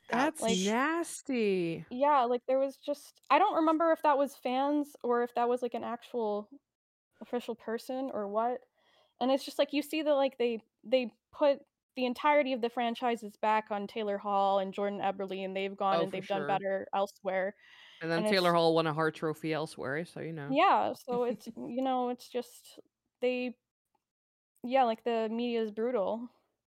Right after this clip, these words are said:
Speaker 3: which is ridiculous because, like, you could say, like, in places like Toronto, I would say the fan base definitely plays a part in the, how,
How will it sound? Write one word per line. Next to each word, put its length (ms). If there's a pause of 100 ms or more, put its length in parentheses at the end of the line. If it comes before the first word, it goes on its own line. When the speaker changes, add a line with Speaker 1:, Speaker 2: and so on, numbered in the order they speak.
(440)
Speaker 3:
which 200
is 200 (340)
ridiculous 640
because, 400
like, 200 (280)
you 100
could 240
say, 440 (280)
like, 200
in 200
places 340
like 140
Toronto, 480
I 100
would 120
say 140
the 80
fan 300
base 260
definitely 440
plays 320
a 40
part 520 (420)
in 280
the, 420
how, 520